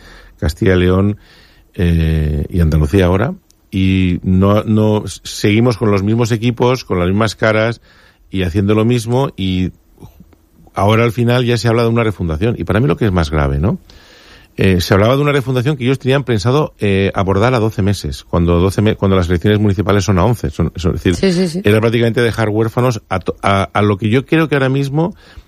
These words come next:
Speaker 1: es la salvación de, de partidos como Ciudadanos, que es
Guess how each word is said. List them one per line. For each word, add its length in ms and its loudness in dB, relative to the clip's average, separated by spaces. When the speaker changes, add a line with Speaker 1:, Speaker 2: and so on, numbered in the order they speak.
Speaker 1:
es 140 2
la 100 2
salvación 580 -2
de, 260 0
de 160 -2
partidos 340 0
como 160 0
Ciudadanos, 360 0
que 140 0
es 160 0